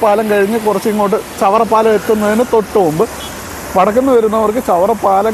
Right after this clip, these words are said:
കഴിഞ്ഞ് ഒരു, ഒരു കിലോമീറ്റർ കഴിയുമ്പോൾ റൈറ്റ് സൈഡിൽ. അങ്ങനെ ഞാൻ ഫുഡിനെ പറ്റി ഒന്നും പരാമർശിച്ചില്ലല്ലോ. ഫുഡ്, ചട്ടിച്ചോറിനെ കുറിച്ച് പറയുകയാണെങ്കിൽ, അതിൽ ഫിഷ് ഐറ്റംസ്, നമ്മുടെ അയില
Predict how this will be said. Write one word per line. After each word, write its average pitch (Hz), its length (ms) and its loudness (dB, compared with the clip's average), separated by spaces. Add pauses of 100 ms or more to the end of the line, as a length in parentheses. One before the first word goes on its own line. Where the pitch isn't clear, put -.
കഴിഞ്ഞ് 202 320 2
ഒരു, 190 100 2 (120)
ഒരു 196 200 2
കിലോമീറ്റർ 214 440 2
കഴിയുമ്പോൾ 185 360 2
റൈറ്റ് 147 220 0
സൈഡിൽ. 127 260 0 (1000)
അങ്ങനെ 233 240 2 (140)
ഞാൻ 233 140 2 (260)
ഫുഡിനെ 208 500 0
പറ്റി 214 280 0 (380)
ഒന്നും 190 220 2 (100)
പരാമർശിച്ചില്ലല്ലോ. 156 880 0 (760)
ഫുഡ്, 214 320 4 (260)
ചട്ടിച്ചോറിനെ 240 640 0
കുറിച്ച് 240 220 -2 (100)
പറയുകയാണെങ്കിൽ, 190 680 0 (800)
അതിൽ 147 180 0 (760)
ഫിഷ് 147 240 -2
ഐറ്റംസ്, 156 380 0 (340)
നമ്മുടെ 139 360 2 (320)
അയില 147 220 4